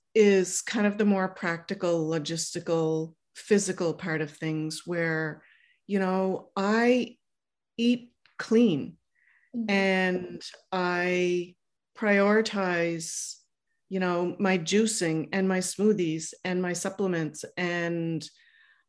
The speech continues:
Speaker 1: um, and even getting out for walks and do my rebounder and, you know, all, and detoxing and all of those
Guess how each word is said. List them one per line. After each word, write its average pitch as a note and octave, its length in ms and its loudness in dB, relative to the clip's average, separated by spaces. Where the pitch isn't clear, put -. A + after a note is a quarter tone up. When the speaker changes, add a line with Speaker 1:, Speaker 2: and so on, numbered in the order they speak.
Speaker 1:
um, E3+ 680 -4
and G#3 120 4
even G3+ 280 4
getting G3+ 260 4
out F#3+ 220 0
for F#3 180 -6
walks F3+ 580 -2
and F3 340 -2
do F3+ 140 -2
my F#3 200 0
rebounder E3+ 800 0
and, E3 340 -4
you G#3 180 2
know, G3+ 240 2
all, A#3+ 460 4
and G3+ 160 2
detoxing F3+ 800 -4
and E3 160 -4
all C4 300 4
of A3 140 0
those G3 540 2